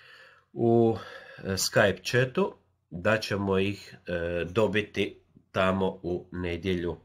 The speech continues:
pa ćemo moći svaki za svoju državu to preuzeti.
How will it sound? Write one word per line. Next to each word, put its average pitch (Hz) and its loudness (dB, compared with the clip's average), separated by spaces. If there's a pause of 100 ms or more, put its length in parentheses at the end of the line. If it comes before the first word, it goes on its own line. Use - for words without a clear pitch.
(400)
pa 87 -2
ćemo 90 -6
moći 92 -6
svaki 90 -6
za 90 -4
svoju 85 -6 (400)
državu 90 -2
to - -4
preuzeti. 80 -6